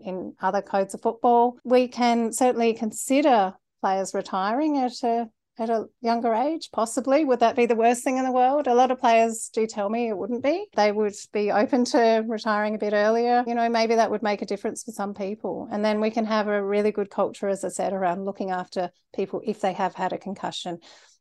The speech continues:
One might also in future consider, you know, they're, they're looking at mouth guards, monitoring for head injury burden, and maybe there'll be technology that comes along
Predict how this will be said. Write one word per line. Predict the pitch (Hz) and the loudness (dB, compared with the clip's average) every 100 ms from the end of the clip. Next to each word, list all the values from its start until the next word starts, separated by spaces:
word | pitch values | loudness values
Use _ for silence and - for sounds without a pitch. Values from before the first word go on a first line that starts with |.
| _ | _
One | 285 330 | 2 4
might | 311 262 | 4 4
also | 240 247 240 | 2 2 0
in | 220 | 0
future | 247 240 240 | -2 -2 -4
consider, | 233 214 220 208 202 202 - _ _ 247 | -4 -4 0 2 2 2 -4 _ _ -2
you | |
know, | 226 214 | 0 2
they're, | 220 220 | 2 2
they're | 214 214 | 4 4
looking | 208 220 | 4 0
at | 185 | -2
mouth | 180 202 - | -2 -4 0
guards, | 262 302 285 | 0 0 0
monitoring | 220 220 220 226 220 214 214 233 - _ - | -2 -2 -2 -4 -2 -2 -2 -6 -10 _ -6
for | 196 185 190 - | -2 -2 -4 -6
head | 208 202 | -4 -2
injury | 196 202 190 | -2 -4 -2
burden, | 214 240 254 262 262 | 4 4 4 2 0
and | 208 202 | 0 0
maybe | 226 247 | 2 4
there'll | 233 214 | 2 0
be | 202 | -2
technology | 202 202 208 208 214 226 | -4 -6 -2 0 0 -2
that | 190 - | -4 -4
comes | 202 202 196 | -6 -4 -4
along | 190 190 202 | -2 -4 -6